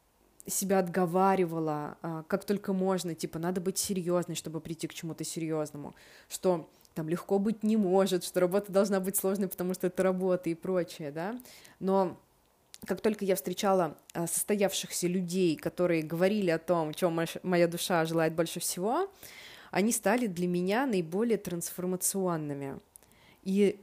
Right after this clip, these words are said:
это, э, реально очень круто, э, когда ты встречаешь человека, а,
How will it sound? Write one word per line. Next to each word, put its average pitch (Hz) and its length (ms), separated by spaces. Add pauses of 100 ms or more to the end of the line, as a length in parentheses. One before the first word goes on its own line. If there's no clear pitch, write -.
это, 196 480
э, 175 340
реально 190 360
очень 165 240
круто, 220 640
э, 170 240
когда 180 240
ты 196 140
встречаешь 185 580
человека, 196 760 (240)
а, 170 280